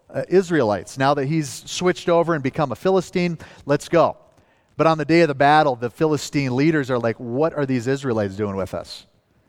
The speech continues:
You know, Achish, we, we're <laughs> not in support of this." And they, and they start to reason with Achish, and they say, "This is how David is going to, like, reaffirm his loyalty to Saul. He's gonna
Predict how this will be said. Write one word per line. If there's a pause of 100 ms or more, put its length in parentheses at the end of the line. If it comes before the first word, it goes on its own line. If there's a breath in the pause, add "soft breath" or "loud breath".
(240)
You
know,
Achish,
we,
we're
<laughs>
not
in
support
of
this." (960 loud breath)
And
they,
and
they
start
to
reason
with
Achish,
and
they
say,
"This
is
how
David
is
going
to,
like, (420 loud breath)
reaffirm
his
loyalty
to
Saul.
He's
gonna